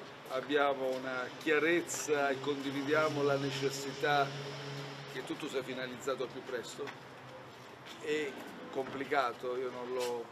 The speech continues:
voluto mai nascondere, perché stiamo parlando di ventisette capi di Stato, capi di governo, ci sono delle differenti sensibilità,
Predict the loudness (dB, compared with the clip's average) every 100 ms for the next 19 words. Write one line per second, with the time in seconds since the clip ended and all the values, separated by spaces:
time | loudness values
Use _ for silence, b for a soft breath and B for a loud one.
0 | -6 -4 -4 -4 -4 -4 -2 0 2 2
1 | 2 2 -4 -16 -16 -16 -16 -16 -14 -12
2 | -10 -6 -2 0 4 4 4 2 0 2
3 | 0 0 -2 2 2 2 -2 -2 -4 -2
4 | 0 0 0 -2 -2 0 2 2 0 -2
5 | -4 -6 -4 0 0 -2 -4 -2 -4 -6
6 | -4 0 0 -2 -8 -8 -6 -2 -2 2
7 | 4